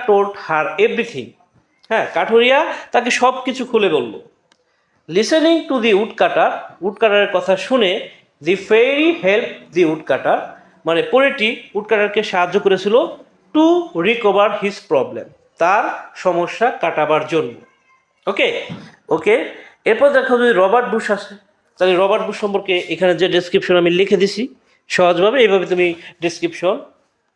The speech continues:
দেখে যেতে পারো। আহ, রবার্ট ব্রুস, আহ, fought bravely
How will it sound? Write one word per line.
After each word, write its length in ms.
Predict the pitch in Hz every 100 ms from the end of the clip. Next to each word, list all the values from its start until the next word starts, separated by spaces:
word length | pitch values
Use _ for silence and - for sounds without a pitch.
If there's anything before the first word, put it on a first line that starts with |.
| _ 151
দেখে 380 | 180 180 165 -
যেতে 200 | 180 208
পারো। 240 | 185 151
আহ, 880 | 302 - - - - - 160 156 156
রবার্ট 280 | 226 294 302
ব্রুস, 440 | 269 311 311 - 247
আহ, 540 | 233 226 220 220 -
fought 580 | 254 269 - - - 143
bravely 480 | 202 254 - 202